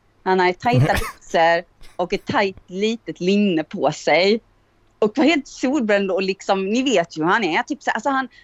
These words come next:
Speaker 1: han bara, liksom, är uppfriskande, för han skiter i hans ålder, han skiter i hur människor, tror jag, uppfattar honom. Alltså, det är rätt härligt så.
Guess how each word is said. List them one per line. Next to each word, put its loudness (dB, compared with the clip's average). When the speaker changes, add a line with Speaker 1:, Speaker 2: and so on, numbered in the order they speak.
Speaker 1:
han -4
bara, 2
liksom, -4
är 0
uppfriskande, -4
för -2
han 2
skiter 0
i 4
hans 0
ålder, 2
han 0
skiter 0
i 2
hur 2
människor, 2
tror 4
jag, 4
uppfattar -6
honom. 0
Alltså, -4
det 2
är 2
rätt -4
härligt 0
så. 0